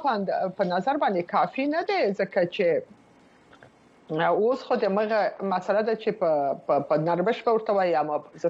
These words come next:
فکر کوم یو وخت کې باید یو جدي دریځ غوره کړي. دریځ به همدا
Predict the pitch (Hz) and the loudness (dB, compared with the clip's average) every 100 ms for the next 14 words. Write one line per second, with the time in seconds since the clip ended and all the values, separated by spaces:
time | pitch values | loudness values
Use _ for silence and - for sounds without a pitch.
0 | 208 208 247 294 254 170 190 226 226 180 | 0 -2 0 0 2 2 2 0 0 0
1 | 156 - - - - - 175 175 165 175 | -2 -4 -20 -20 -20 -2 2 4 2 0
2 | 220 247 196 - - 156 170 214 339 - | 0 0 0 -2 -4 0 2 2 2 0
3 | 160 - - - - _ - 170 196 185 | -2 -2 -6 -12 -16 _ 0 2 2 2
4 | 185 190 | 0 2